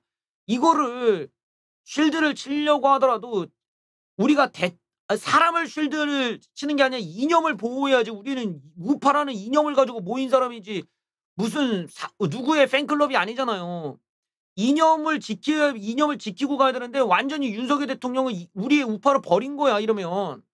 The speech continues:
이렇게 해가지고 이렇게 논란이 일어나고 우리 우파끼리도 지금 결국 갈등을 또 하는 지금 이슈가 된 거 아니야.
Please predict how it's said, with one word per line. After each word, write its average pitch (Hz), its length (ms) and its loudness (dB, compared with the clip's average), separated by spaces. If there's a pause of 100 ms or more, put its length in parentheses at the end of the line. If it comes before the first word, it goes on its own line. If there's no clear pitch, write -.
(1500)
이렇게 311 340 4
해가지고 277 400 2
이렇게 262 280 -2
논란이 254 340 0
일어나고 254 300 0
우리 214 320 -4 (360)
우파끼리도 277 680 0
지금 226 200 -10
결국 220 300 0
갈등을 247 400 -4
또 269 160 0
하는 269 240 0
지금 220 180 -10
이슈가 208 320 0
된 190 160 -4
거 180 80 -2
아니야. 143 580 -6